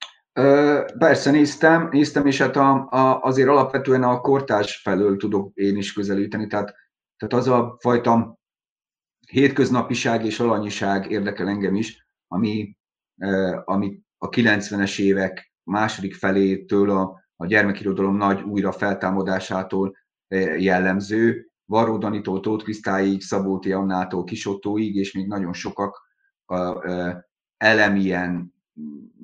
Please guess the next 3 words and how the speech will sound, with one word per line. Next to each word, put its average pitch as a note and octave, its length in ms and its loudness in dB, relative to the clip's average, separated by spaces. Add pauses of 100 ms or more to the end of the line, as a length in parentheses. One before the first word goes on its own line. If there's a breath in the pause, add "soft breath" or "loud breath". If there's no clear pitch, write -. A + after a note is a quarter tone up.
(200)
egyszerű, E2 960 -4 (180)
hétköznapi, F2 1200 -2 (180)
ö, E2 420 -6